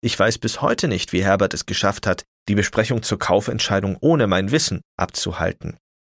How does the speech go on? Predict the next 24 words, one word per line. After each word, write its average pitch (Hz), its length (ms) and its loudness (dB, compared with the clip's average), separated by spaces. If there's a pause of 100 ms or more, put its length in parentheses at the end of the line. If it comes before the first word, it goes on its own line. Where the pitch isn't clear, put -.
(320)
Aber 104 140 4
ohne 101 180 2
meine 117 300 4
Stimme 147 320 0
hat 110 120 0
er 98 100 4
seine 98 320 2
Linie 123 300 2
durchdrücken 107 640 2
können. 78 240 -4 (380)
Wir 101 160 4
haben 127 240 4
damit, 139 360 2
wie 104 80 2
sich 90 200 -4
bald 98 240 2
herausstellte, 110 840 2
einen 92 240 -2
völlig - 440 0
maroden 107 520 2
Finanzdienstleister 113 1120 0
gekauft, 107 540 0 (340)
dessen 107 240 2
Sanierung 131 880 2